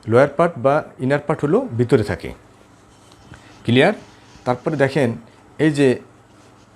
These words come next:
আমরা বলি এটিকে লুপ, এটি হচ্ছে লুপ। ও, এই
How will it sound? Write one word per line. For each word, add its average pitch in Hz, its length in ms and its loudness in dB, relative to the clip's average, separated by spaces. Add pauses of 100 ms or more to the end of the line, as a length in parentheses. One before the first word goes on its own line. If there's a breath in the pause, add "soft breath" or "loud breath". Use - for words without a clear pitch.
আমরা 123 200 0
বলি 139 280 0
এটিকে 143 440 0 (140)
লুপ, 117 280 2 (1400)
এটি 120 220 0
হচ্ছে 147 240 0
লুপ। 131 280 2 (760)
ও, 120 220 0 (100)
এই 135 200 0